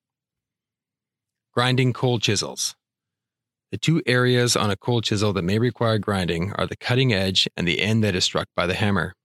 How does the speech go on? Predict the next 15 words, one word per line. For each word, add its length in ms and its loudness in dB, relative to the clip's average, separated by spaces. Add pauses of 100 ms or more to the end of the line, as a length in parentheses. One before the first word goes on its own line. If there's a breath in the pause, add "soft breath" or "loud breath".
(1500)
Flat 180 0
chisels 400 0
should 200 0
have 200 -2
a 60 -8
cutting 340 -2
edge 240 -2
ground 440 0
to 100 -2
an 80 0
included 500 -2
angle 440 -2
of 100 -6
approximately 560 -2
sixty 640 0